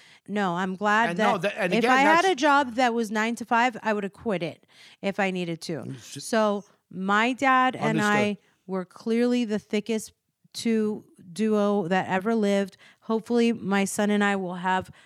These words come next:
Speaker 1: that connection, the three of us, you, me, and him. And, you know, I, I feel like we've already started to create that amazing bond.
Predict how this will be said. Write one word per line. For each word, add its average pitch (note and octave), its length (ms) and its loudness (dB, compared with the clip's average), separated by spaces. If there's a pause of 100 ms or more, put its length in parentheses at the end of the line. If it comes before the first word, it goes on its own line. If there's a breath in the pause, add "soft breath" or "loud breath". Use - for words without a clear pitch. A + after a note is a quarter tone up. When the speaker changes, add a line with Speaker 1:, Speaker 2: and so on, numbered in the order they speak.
(180 soft breath)
Speaker 1:
that F#3+ 220 -6
connection, F#3+ 580 -4 (100)
the F3 180 -14
three F#3+ 280 0
of A#3 80 2
us, B3+ 280 0
you, F#3+ 180 0
me, F#3 200 0
and E3+ 140 -4
him. A3 320 2
And, F3 280 -2 (460 loud breath)
you F#3+ 120 -2
know, F3+ 160 2
I, E3+ 200 2 (100)
I F3+ 240 0
feel G3+ 240 -2
like F#3+ 200 0
we've F3+ 200 -2
already F#3 460 0
started F#3 340 -4
to F3+ 100 -8
create F3 360 -4
that F3+ 220 0
amazing E3+ 500 -4
bond. E3+ 400 0